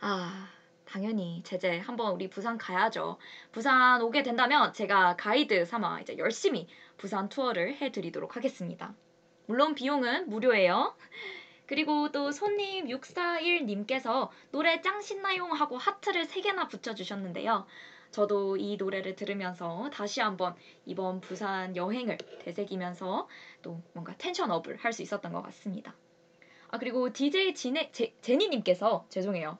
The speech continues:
디제이 제니, 제니님께서 "닉네임 이제 바꾸는 법을 알았어요. 조이 화이팅." 하고 하트까지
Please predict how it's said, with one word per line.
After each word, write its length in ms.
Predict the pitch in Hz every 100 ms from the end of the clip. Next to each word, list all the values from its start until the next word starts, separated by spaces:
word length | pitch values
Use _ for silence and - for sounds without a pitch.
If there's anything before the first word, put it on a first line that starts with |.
| -
디제이 420 | 196 208 214 190 - - 349 262 _ _ _ _ -
제니, 560 | 220 214 180 185 349 -
제니님께서 960 | 196 175 226 180 - 127 - 214 180 - - -
"닉네임 520 | 240 294 349 359 302
이제 360 | 240 254 285 285
바꾸는 440 | 269 208 285 349 339
법을 240 | 320 311
알았어요. 720 | 240 302 294 233 330 233 190 208
조이 260 | 294 349
화이팅." 520 | 349 370 370 359 339
하고 220 | 285 - 214
하트까지 840 | - 349 415 240 208 185 202